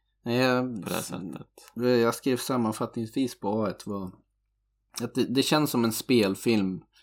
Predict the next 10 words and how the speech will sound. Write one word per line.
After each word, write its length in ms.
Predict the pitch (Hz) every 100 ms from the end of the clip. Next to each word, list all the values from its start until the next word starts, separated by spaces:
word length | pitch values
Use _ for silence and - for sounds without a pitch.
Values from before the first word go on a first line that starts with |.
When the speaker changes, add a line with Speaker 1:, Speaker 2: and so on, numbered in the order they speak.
| _ _ _ _
Speaker 1:
med 300 | 110 107 107
found 280 | - 104 95
footage-element 1040 | - 101 - 90 92 95 101 92 85 _
liksom 540 | 85 - 87 87 80 - _ -
implanterat 800 | 107 92 90 90 101 90 -
lite 220 | - - 101
här 180 | 92
och 80 | 78
där. 220 | 80 76 -
Speaker 2:
Mm. 260 | 101 90